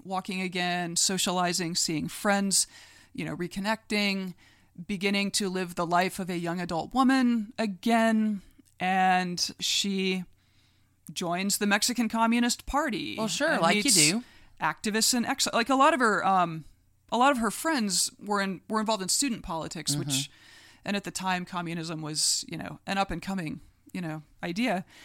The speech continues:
Speaker 1: Anyway, so it, it is through this at a party that she once again meets Diego Rivera.
Speaker 2: No. Dun, dun, dun.
Speaker 1: And I think he remembered her from,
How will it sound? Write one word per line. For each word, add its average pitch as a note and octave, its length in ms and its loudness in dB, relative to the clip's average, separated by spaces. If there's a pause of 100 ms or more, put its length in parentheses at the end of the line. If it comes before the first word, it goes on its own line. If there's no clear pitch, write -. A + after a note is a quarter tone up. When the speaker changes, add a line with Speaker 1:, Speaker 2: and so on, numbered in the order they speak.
(500)
Speaker 1:
Anyway, A3 440 8
so A3+ 200 4
it, - 320 -4
it G#3 160 4
is G#3+ 100 4
through G#3 260 -2
this F3+ 720 -2
at F3+ 120 0
a F#3 40 -6
party F#3 360 -4
that E3+ 160 -6
she - 140 0
once E3 200 -2
again F3 220 -4
meets D#3 240 -2
Diego D#3 320 -4
Rivera. E3 680 -2
Speaker 2:
No. F2+ 520 -8 (220)
Dun, B2+ 200 -2
dun, G2+ 240 -6
dun. C3 420 0
Speaker 1:
And A3+ 100 6
I A#3 120 8
think G4 360 -4
he F4+ 140 -2
remembered G3+ 600 0 (100)
her E3 340 -4
from, E3 640 -6